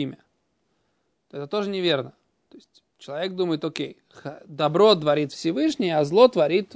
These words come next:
какая-, какое-то, какая-то автономная другая инстанция». Неправильно. И все в этом мире делает Всевышний. А, как бы, что человек думает, что зло, ко-, которое с нами происходит, оно не от Всевышнего?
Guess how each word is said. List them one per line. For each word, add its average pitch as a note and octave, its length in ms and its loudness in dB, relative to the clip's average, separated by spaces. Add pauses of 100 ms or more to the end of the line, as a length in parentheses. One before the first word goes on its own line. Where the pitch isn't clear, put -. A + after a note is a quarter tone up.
какая-, E3 440 -8
какое-то, D#3+ 640 -8
какая-то D3+ 280 -14
автономная E3 600 -4
другая D3 360 -4
инстанция». C3 480 -8 (400)
Неправильно. F3+ 680 0 (760)
И F#3 280 -10 (100)
все B3+ 440 6
в F3+ 80 2
этом E3+ 240 -2
мире C4 340 -4
делает F3+ 400 -4 (180)
Всевышний. D3+ 560 0 (880)
А, D3 1000 6 (100)
как B2+ 220 -4
бы, B2+ 140 -8
что E3+ 200 2
человек D3+ 320 2
думает, C#3 380 4
что A#2+ 360 -4 (560)
зло, C#3+ 460 4
ко-, D3 140 2
которое C3+ 280 -2
с B2+ 60 -10
нами C#3 200 -6
происходит, C3+ 520 -8
оно C3 160 -14
не D3+ 160 -10
от G#3 140 -14
Всевышнего? B3 500 -10